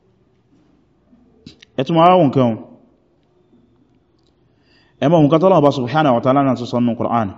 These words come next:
Ọlọ́wọ́ bá ní, "Qul in kana aba'ukum." Tó bá ṣe pé àwọn òbí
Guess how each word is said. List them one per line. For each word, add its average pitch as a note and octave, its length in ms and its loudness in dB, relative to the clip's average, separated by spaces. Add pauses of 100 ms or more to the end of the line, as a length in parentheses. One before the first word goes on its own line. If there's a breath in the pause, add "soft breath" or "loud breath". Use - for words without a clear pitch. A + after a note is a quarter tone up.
(140)
Ọlọ́wọ́ C3+ 260 0
bá C#3 100 0
ní, C#3 240 -2 (760)
"Qul F3 240 2
in C#3+ 280 2
kana E3 440 2
aba'ukum." B2+ 1000 0 (1600)
Tó D#3 80 -4
bá E3 100 0
ṣe D3+ 120 0
pé E3+ 100 0
àwọn D#3 280 2
òbí A#2 180 0